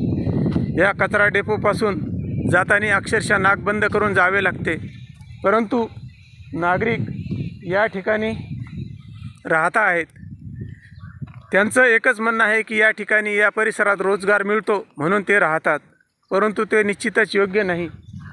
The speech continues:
आरोग्याच्या दृष्टिकोनातून चांगल्या सुविधा असल्या पाहिजे, आरोग्यदायक जीवन असलं पाहिजे, अशा ठिकाणी त्यांनी राहणं निश्चितच अपेक्षित आहे.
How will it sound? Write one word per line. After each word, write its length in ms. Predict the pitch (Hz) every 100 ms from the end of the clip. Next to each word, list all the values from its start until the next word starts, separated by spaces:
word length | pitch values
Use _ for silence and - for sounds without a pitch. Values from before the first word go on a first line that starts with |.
| -
आरोग्याच्या 560 | 135 180 220 196 226 220
दृष्टिकोनातून 800 | 214 202 - 208 208 208 202 185 - - - - -
चांगल्या 300 | 190 214 202
सुविधा 340 | 196 196 214
असल्या 320 | 196 180 208
पाहिजे, 340 | 196 202 180 170 156 147 - - - -
आरोग्यदायक 580 | 170 208 190 208 208 180
जीवन 300 | 196 220 214
असलं 260 | 190 208
पाहिजे, 320 | 196 214 190 170 - - - -
अशा 280 | 156 185 214
ठिकाणी 440 | 208 202 208 208 202 - - - -
त्यांनी 280 | 185 208 202
राहणं 360 | 175 208 202
निश्चितच 440 | 202 - 214 214 190
अपेक्षित 500 | 180 196 - 190 170
आहे. 220 | 151